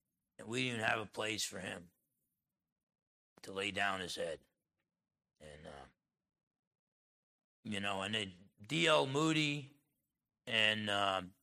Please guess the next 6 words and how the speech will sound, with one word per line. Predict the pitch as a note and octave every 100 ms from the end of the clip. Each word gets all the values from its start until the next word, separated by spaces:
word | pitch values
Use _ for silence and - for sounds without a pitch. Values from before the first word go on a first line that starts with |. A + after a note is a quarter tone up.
| _
Charles | - C3 C#3 B2
Haddon | B2+ A#2 G2+
Spurgeon | - A#2+ C3+ A2+ G2 E2+ - _ _ _ _
both | B2+ C#3+ C#3+ -
preached | D3 B2 G#2+ - - -
messages, | A2+ A2 - G#2 F#2 F2 E2 - -